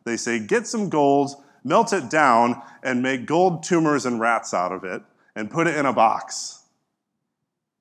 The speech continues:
And then they actually say, "And give glory to Israel's God." Now, I have no idea how you would feel if you got,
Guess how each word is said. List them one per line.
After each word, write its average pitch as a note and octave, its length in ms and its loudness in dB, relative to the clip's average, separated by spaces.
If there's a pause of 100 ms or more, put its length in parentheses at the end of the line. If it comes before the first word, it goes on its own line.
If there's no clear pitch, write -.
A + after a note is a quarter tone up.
(400)
And C3+ 160 -4
then F#3 580 0 (480)
they D3 120 2
actually F3 380 4
say, B2 440 -4 (1000)
"And C#3+ 200 -2
give C3+ 180 -2
glory F3+ 380 0
to E3 120 -6
Israel's B2+ 420 -4
God." F2 360 -6 (380)
Now, A#2+ 140 -4
I C3+ 80 -2
have C3+ 180 -8
no F3 220 -2
idea B2 560 0 (280)
how C#3 160 -2
you C3 160 -2
would A#2 140 -4
feel A2+ 260 -4
if G2+ 100 -12
you A#2 120 -6
got, G#2 440 -2